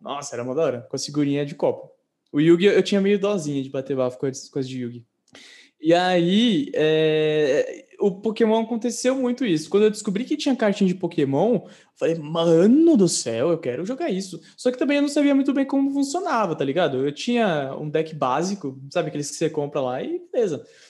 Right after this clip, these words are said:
Mas Pokémon é um dos de-, dos desenhos que eu mais curtia na minha infância, assim. Nossa, era muito legal. Então, eu, né, eu tenho umas cartinhas aí, mas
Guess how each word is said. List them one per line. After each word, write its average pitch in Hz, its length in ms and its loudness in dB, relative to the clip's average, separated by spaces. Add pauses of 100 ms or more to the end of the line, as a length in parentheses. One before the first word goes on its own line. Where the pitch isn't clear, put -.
(520)
Mas 156 120 -2
Pokémon 165 460 0
é 170 40 0
um 180 320 -4
dos 151 100 -6
de-, 160 140 2
dos 143 220 -8
desenhos 156 300 -2
que - 80 -6
eu 160 40 -2
mais 165 180 -4
curtia 170 420 -4
na 151 100 -4
minha 151 160 -6
infância, 143 320 -10
assim. 143 300 -10
Nossa, 147 560 -10
era 135 100 -10
muito 139 200 -10
legal. 131 240 -6 (420)
Então, 131 180 -6
eu, 135 200 -8 (340)
né, 135 340 -10 (100)
eu 208 100 -16
tenho 254 180 -4
umas 180 180 -2
cartinhas 165 480 -4
aí, 151 380 -4
mas 151 540 -10